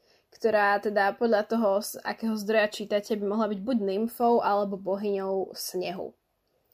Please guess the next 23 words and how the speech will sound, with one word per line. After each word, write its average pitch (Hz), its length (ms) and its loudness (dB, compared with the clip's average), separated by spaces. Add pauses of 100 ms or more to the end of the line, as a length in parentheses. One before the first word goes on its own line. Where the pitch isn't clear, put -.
(360)
No 220 160 -2
a 170 80 0
ja 196 160 2
som 349 240 0
ku 277 400 0
Kione 196 580 0
vybrala 202 540 2
knižku 233 720 -2
Hříšni 233 400 -2
svietci 208 640 -2
od - 240 -4
Emily 202 320 0
A. 214 160 2
Duncanovej, 175 880 -4 (880)
pretože 226 880 6 (260)
to 269 140 2
mi 277 400 -4
ju 254 240 0
tak 269 240 -2
atmosférou 220 960 0
pripomínalo, 202 720 -2
keďže 196 400 -4
v - 80 -20